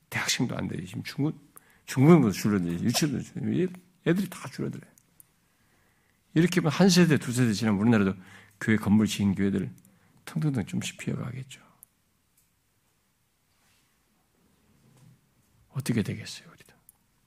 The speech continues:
우리도 한때 기독교 국가가 갔던 길을 거치고 나서 어떤 일이 있을는지는 잘 모르겠습니다. 그래서 여러분, 우리가 조국 교회를 위해서 많이 생각해야 돼요. 그러니까 제가 여러분들의 조국 교회를 위해서 기도하는,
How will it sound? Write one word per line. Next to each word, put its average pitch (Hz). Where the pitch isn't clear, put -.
우리도 123
한때 123
기독교 113
국가가 107
갔던 95
길을 -
거치고 -
나서 92
어떤 101
일이 90
있을는지는 131
잘 101
모르겠습니다. -
그래서 143
여러분, 110
우리가 127
조국 127
교회를 117
위해서 107
많이 107
생각해야 151
돼요. 101
그러니까 -
제가 117
여러분들의 113
조국 123
교회를 -
위해서 95
기도하는, 107